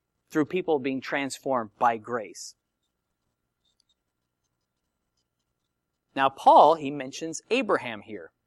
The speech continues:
the covenant that God had made. The Judaizers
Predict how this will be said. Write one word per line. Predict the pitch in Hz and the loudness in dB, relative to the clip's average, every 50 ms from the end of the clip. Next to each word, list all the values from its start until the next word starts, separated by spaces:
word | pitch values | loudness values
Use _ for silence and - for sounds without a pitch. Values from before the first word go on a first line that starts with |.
| _ _ _ _ _ _ - | _ _ _ _ _ _ -10
the | 143 | -10
covenant | - - - 190 196 190 202 202 208 143 | -8 2 4 6 6 6 4 0 -2 -2
that | 147 131 123 | -2 -2 4
God | 135 143 151 160 147 | 6 8 8 8 8
had | 143 147 139 | 6 0 -8
made. | 135 135 131 120 107 98 - _ _ _ _ _ _ _ _ _ _ _ _ _ _ _ _ _ _ - | -6 -6 -6 -8 -10 -12 -16 _ _ _ _ _ _ _ _ _ _ _ _ _ _ _ _ _ _ 0
The | 139 143 | 0 0
Judaizers | 131 156 196 202 196 175 160 160 156 143 143 151 151 147 139 - | 2 0 0 4 6 8 8 8 8 6 4 0 0 0 -2 -6